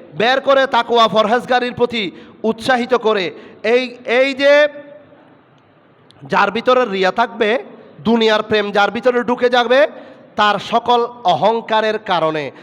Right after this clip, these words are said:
তার এবাদতগুলি দিনে দিনে তিলে তিলে জ্বলতে থাকবে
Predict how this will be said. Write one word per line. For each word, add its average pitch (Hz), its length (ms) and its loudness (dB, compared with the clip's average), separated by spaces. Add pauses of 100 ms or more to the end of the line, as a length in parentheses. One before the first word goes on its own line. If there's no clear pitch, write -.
(140)
তার 190 240 -2
এবাদতগুলি 185 800 -2 (400)
দিনে 285 300 2
দিনে 254 420 2 (180)
তিলে 269 260 4
তিলে 240 300 2
জ্বলতে 226 360 0
থাকবে 214 400 0